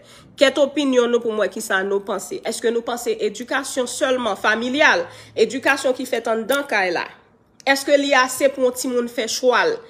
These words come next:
Nou ap viv, dèfwa nou viv tankou nan yon monn. Si yon paran pa fè edikasyon timoun nan, se sa k fè l pa fè l edikasyon, e desèt, fò n pa bliye, gen edikasyon familyal,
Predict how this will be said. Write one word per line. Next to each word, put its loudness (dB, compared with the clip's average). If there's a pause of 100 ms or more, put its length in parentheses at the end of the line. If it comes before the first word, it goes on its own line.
(260)
Nou 6
ap 4
viv, -2
dèfwa 2
nou 0
viv -6
tankou -4 (240)
nan 2
yon 4
monn. -2
Si -4
yon 6
paran 4
pa 2
fè 4
edikasyon -4
timoun -2
nan, -2 (200)
se 2
sa 0
k -18
fè 2
l -2
pa -2
fè 0
l -10 (300)
edikasyon, 2
e 6
desèt, -2
fò -2
n -4
pa 0
bliye, -4
gen 2
edikasyon -6
familyal, -4